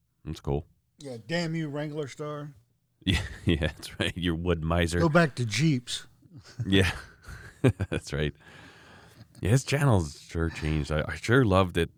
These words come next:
Speaker 1: in the very beginning days, you know, when he's still shooting on that little Canon Vixia camera, and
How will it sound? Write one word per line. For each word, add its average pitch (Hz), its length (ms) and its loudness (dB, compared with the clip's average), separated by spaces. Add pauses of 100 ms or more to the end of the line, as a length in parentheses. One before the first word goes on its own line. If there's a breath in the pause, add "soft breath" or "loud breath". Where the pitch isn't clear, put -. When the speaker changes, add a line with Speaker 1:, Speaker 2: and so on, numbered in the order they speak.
(200)
Speaker 1:
in 80 100 -10
the 78 80 -6
very 90 240 2
beginning 85 420 0
days, 71 360 -4
you 73 80 -6
know, 78 60 -2
when 80 100 0
he's 78 100 -2
still 82 220 -4
shooting 95 260 -6
on 78 520 -2
that 69 140 -10
little 85 220 -2
Canon 85 540 -2
Vixia 85 440 -4
camera, 87 460 -2
and 69 340 -8